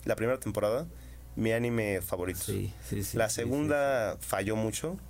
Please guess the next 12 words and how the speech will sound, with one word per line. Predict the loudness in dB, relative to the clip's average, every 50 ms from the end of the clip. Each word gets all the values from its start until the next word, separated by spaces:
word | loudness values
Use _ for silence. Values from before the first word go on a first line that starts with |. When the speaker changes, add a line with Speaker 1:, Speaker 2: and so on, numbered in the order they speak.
| -6
Speaker 1:
falló | -4 -2 0 0
mucho. | 0 0 -2 -2 -4 -4 -6 -6 -4 -4 -4
Es | -4 -2
entretenida, | -2 0 0 0 0 0 0 0
pero | 0 0 -2
falló | -2 0 0
mucho. | 0 0 -2 -6 -8 -10 -10 -10 -10 -10 -12 -14 -16 -16 -16 -14 -14 -14 -16 -16 -14 -2 2
Pero | 2 4 4 4
la | 2 2 0
comedia | 0 0 2 2 2 2 0 -2 -2
que | 0 0
manejan | 0 2 0 0 0 0 -2 0 -2 -4 -6